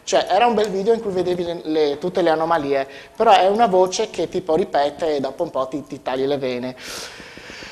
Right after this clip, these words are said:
Questo è una parte dello script fuffico che gira appunto sul serverino e si va a guardare quello che combina l'Argos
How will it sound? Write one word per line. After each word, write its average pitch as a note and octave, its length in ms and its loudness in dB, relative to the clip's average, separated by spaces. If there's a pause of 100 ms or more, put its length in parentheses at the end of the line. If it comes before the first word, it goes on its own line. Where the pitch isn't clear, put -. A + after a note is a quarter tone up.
(300)
Questo D4+ 400 8
è G#3+ 340 12
una G#3+ 260 8
parte A3+ 440 10
dello G#3 180 8
script A3 460 6
fuffico A#3 840 8
che F3 180 4
gira C#3+ 880 8
appunto E3 440 2
sul E3 200 0
serverino F3 800 6
e B2 420 6
si D#3 140 -2
va C#3 120 6
a C3+ 40 6
guardare C#3 640 6
quello D3 180 2
che C3+ 100 -2
combina D#3 360 2
l'Argos F#3 640 2